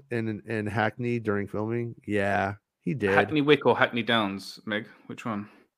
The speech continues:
Speaker 2: She'll know the answer to that. She'll know what I'm talking about.
Speaker 1: Hack-, Hackney Downs, just 'cause he's downs with it.
Speaker 2: <laughs>
Speaker 1: Um,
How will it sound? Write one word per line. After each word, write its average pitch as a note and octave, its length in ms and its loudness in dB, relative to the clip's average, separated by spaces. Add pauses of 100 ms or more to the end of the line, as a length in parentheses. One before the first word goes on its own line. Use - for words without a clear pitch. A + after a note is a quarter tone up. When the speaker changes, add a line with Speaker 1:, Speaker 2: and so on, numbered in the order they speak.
(640)
Speaker 2:
She'll - 180 -8
know F#2+ 160 -4
the F#2+ 80 -8
answer F#2+ 280 -8
to G#2 80 -12
that. G2 120 -6
She'll A2+ 160 -6
know G2 80 -6
what E2+ 80 -10
I'm E2 80 -16
talking D#2+ 300 -20
about. F#2+ 180 -18 (880)
Speaker 1:
Hack-, A2+ 240 2 (380)
Hackney A#2 400 2
Downs, G2+ 960 -2
just - 260 0
'cause G#2+ 120 -2
he's G2+ 180 -2
downs G2+ 480 0
with - 160 -8
it. - 420 -8 (280)
Speaker 2:
<laughs> F#3+ 340 8
Speaker 1:
Um, A#2 460 8